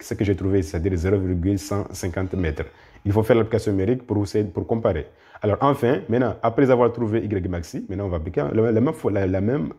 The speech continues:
formule. C'est-à-dire que grand H sera égal à Y, euh, H, euh, H D plus Y maxi. Et de là, vous voyez très bien qu'on a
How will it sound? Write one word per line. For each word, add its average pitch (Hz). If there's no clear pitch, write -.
formule. 107
C'est-à-dire 85
que 110
grand 92
H 107
sera 101
égal 98
à 87
Y, 95
euh, 82
H, -
euh, 80
H 87
D 85
plus 131
Y 110
maxi. 113
Et 90
de 85
là, 82
vous 92
voyez 82
très -
bien 90
qu'on 87
a 101